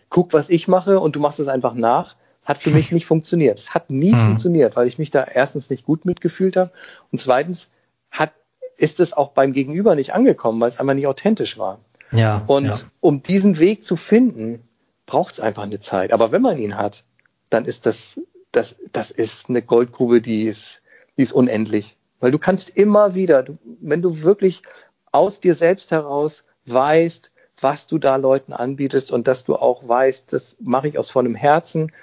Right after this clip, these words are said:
Speaker 1: ich mache es nicht wegen der Provision, natürlich freue ich mich über Provision, ähm, aber vor allem geht's mir drum, Leuten zu helfen und, ähm,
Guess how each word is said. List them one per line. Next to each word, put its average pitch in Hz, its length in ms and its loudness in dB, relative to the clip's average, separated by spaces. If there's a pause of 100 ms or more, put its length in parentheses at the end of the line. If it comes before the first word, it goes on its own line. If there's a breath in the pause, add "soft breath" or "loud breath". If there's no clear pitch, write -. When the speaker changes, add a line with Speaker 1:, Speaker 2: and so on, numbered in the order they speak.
(380 loud breath)
Speaker 1:
ich - 120 -14
mache 123 160 2
es - 120 -14
nicht 196 280 2
wegen 165 180 4
der 147 100 4
Provision, 139 600 2
natürlich 165 380 0
freue 143 220 2
ich 143 100 -6
mich 131 140 -4
über 120 140 4
Provision, 123 680 2 (500 soft breath)
ähm, 127 460 0 (140)
aber 127 260 2
vor - 260 -6
allem 170 300 2
geht's 143 280 -2
mir 135 140 -2
drum, 120 380 -4 (260)
Leuten 117 400 -2
zu - 140 -12
helfen 139 580 0
und, 123 300 -6
ähm, 110 380 -2